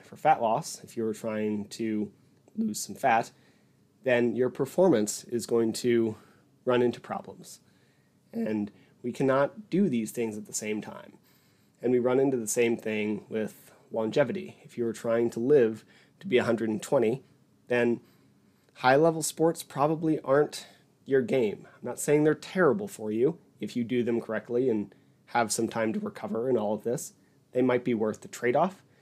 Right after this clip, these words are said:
They're not as concussion-oriented as something like football, but they're not great for you. High-level athletics, pushing yourself to human limits, is not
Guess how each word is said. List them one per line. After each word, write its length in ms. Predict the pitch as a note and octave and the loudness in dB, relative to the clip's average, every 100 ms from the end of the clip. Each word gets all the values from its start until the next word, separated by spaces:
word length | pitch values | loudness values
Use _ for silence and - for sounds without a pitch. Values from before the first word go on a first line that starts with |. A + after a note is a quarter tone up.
| _ _ _ | _ _ _
They're 120 | - A2+ | -4 0
not 320 | A2+ A#2 - _ _ _ _ _ _ _ _ _ _ _ _ _ _ | 2 0 -4 _ _ _ _ _ _ _ _ _ _ _ _ _ _
as 240 | B2+ A#2+ | 0 0
concussion-oriented 1200 | - C#3+ B2 - D3 - C#3 B2+ C3+ C#3 D3+ D#3 | 0 -2 -2 0 -2 2 2 4 4 2 0 -4
as 80 | A2+ | -4
something 320 | A2+ G#2+ G#2+ | -4 -2 -2
like 160 | G2+ - | -4 -6
football, 560 | C#3 C3 C#3 D3+ F#3 - _ | -6 0 4 4 2 -6 _
but 120 | - | -6
they're 140 | F#3 F3 | 0 4
not 320 | E3 E3 - - _ _ _ _ _ _ _ - | 4 2 -2 -20 _ _ _ _ _ _ _ -14
great 380 | A#2 A2+ A#2+ D#3 | -6 -2 -2 -2
for 240 | - A#2+ A#2 | -2 0 2
you. 260 | B2 E3+ - - - | 4 2 -2 -18 -12
High-level 680 | - C3+ D#3+ D#3 C#3+ C#3 B2+ | -2 2 4 4 4 4 4
athletics, 500 | G#2+ B2 A2 A#2+ - | 2 0 -2 -4 -8
pushing 400 | - E3 D#3 C#3 | -8 -2 2 2
yourself 400 | B2+ - B2 A#2 | 2 2 0 0
to 60 | A#2 | -6
human 400 | - C3 A#2+ A2 | -2 0 2 0
limits, 440 | A2 A#2+ - - _ _ _ - | -2 -2 -4 -8 _ _ _ -2
is 180 | C#3 B2 | 0 2
not 400 | B2 A#2+ C#3+ | 4 4 4